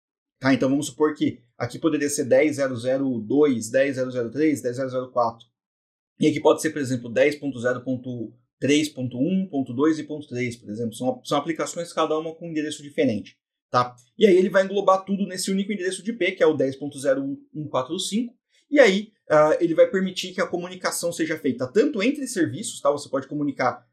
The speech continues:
das aplicações internas aqui pra um outro serviço diretamente, ah, ou então entre nós, um nó pode se comunicar, é, com essas aplicações através do proxy interno do Kubernetes, tá? E aí o outro tipo, né, é o modelo Node Port, né? O Node Port, ele,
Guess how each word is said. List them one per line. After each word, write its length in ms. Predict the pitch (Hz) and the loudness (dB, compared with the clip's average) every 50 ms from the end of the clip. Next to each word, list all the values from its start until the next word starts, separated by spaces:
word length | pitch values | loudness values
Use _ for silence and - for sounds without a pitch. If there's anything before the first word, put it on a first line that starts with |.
| _ _ - | _ _ -16
das 320 | 131 135 123 147 151 190 | -6 4 6 6 6 6
aplicações 600 | 202 202 185 185 180 170 160 - 175 151 139 139 | 2 -2 -2 -2 -2 -4 -2 -2 -4 -4 -4 -6
internas 480 | 165 165 - 143 131 131 131 123 117 127 | -8 -4 -2 0 0 0 0 -2 -4 -8
aqui 200 | 120 - 127 110 | -12 -12 -14 -6
pra 180 | - 120 120 | -4 -2 0
um 120 | 123 123 135 | 2 2 2
outro 220 | 156 180 185 196 | 2 2 0 -2
serviço 420 | - 175 151 131 135 156 - - | -2 -2 -2 -2 -4 -6 -8 -8
diretamente, 800 | 123 123 156 156 156 156 - 123 117 117 127 214 - - - _ _ _ _ _ _ | -6 0 2 2 2 2 0 -4 -4 -4 -4 -4 -4 -6 -10 _ _ _ _ _ _
ah, 240 | 139 143 139 143 - | 4 4 6 6 6
ou 160 | 175 196 226 | 6 6 6
então 260 | 214 - 185 185 202 - | 6 4 2 -2 -2 -2
entre 320 | 180 185 214 214 220 240 208 | -2 -2 -2 -2 -2 -2 0
nós, 340 | 151 139 143 143 127 113 | 2 2 2 2 2 0
um 100 | 123 131 | -2 -2
nó 220 | 131 127 131 160 170 | 0 2 4 2 2
pode 240 | - 143 139 131 - | 2 0 -2 -2 -4
se 80 | - | -8
comunicar, 680 | - 151 147 147 143 139 131 - - 123 127 127 - _ _ _ _ | -8 -4 -4 -2 -2 -2 -4 -2 -2 -2 -2 -2 -6 _ _ _ _
é, 260 | - 131 123 127 127 123 | 2 4 4 4 4 2
com 180 | - - 135 | 0 2 2
essas 220 | 131 127 135 127 123 | 2 0 -2 -8 -10
aplicações 480 | - - 131 - 139 - - 139 123 | -12 -12 -8 -8 -8 -6 -6 -6 -8
através 460 | 135 135 - 147 127 123 131 139 131 | -8 -4 -2 -2 2 2 2 0 0
do 100 | 117 - | -4 -6
proxy 380 | - - 120 120 123 - - 139 | -2 -2 -2 -2 -2 -4 -4 -4
interno 280 | 139 - 123 123 123 123 | -2 -2 -2 -4 -4 -6
do 80 | 127 | -8
Kubernetes, 480 | 123 139 147 160 147 117 - - - - | -6 -2 -2 -2 -2 -2 -6 -12 -16 -6
tá? 220 | - 110 139 - - _ _ _ _ _ _ _ | -4 -2 -2 -4 -6 _ _ _ _ _ _ _
E 80 | 269 285 | 8 10
aí 220 | 277 233 233 240 | 10 10 10 6
o 60 | 233 175 | 4 4
outro 280 | 180 196 196 - 202 | 4 2 2 -2 -6
tipo, 400 | 185 - - 147 160 - - 165 | -10 -8 -8 -8 -8 -8 -6 -2
né, 260 | 135 131 - - - - | -2 0 2 2 4 4
é 80 | - | 4
o 680 | 131 135 - 285 - 143 143 285 139 139 135 131 127 123 | 4 4 2 2 2 2 2 0 0 0 0 -2 -2 -2
modelo 480 | 123 127 143 147 143 131 127 131 143 143 | -2 -2 -2 -2 0 -2 -2 -2 -2 -2
Node 300 | 135 135 139 143 143 - | -2 -2 -2 -4 -6 -6
Port, 420 | - 120 110 107 107 - - - | -2 -2 -2 -2 -2 -4 -10 -10
né? 120 | 113 113 117 | -8 -6 -4
O 80 | 123 | -2
Node 240 | 135 160 185 185 220 | 0 0 -2 -2 -2
Port, 340 | - - 170 277 - - - | 2 4 4 4 4 0 -2
ele, 320 | 233 226 220 220 214 - | -2 -2 -2 -4 -6 -8